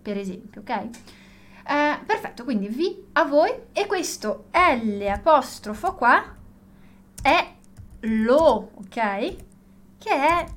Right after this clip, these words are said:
questo, sostituisce questo, nosso isso. Ele não disse isso, isso que? Isso que a gente bebeu demais e não conseguiu vir trabalhar. Então, a gente tem essa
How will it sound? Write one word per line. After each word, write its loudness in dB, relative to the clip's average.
questo, -6
sostituisce -12
questo, -8
nosso -10
isso. -8
Ele -4
não -2
disse -8
isso, -6
isso -10
que? -10
Isso -2
que -10
a -4
gente -4
bebeu -4
demais -4
e -2
não -2
conseguiu -10
vir -10
trabalhar. -4
Então, 0
a 2
gente -6
tem -2
essa -8